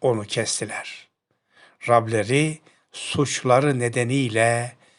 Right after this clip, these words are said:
üzerlerini azapla kapladı. Orayı yerle bir etti.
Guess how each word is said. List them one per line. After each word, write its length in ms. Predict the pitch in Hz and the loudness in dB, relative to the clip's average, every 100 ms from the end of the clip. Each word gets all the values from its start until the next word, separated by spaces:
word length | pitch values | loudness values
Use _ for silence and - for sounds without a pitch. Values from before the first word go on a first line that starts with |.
| _ _ - | _ _ -8
üzerlerini 920 | 135 120 113 113 113 107 113 123 120 - _ _ _ | -4 0 0 2 0 0 -2 -2 -4 -10 _ _ _
azapla 580 | - 127 120 127 - 113 | 0 2 4 2 2 -2
kapladı. 680 | - 113 - 127 120 113 - _ _ _ - _ _ | 2 0 2 2 2 -2 -12 _ _ _ -20 _ _
Orayı 640 | 135 143 139 135 147 165 160 | 4 6 6 6 4 4 2
yerle 680 | 123 139 143 135 131 117 127 | 4 6 6 6 6 4 2
bir 180 | 180 | 4
etti. 560 | 175 131 - - 123 - | 4 2 -4 -12 -12 -14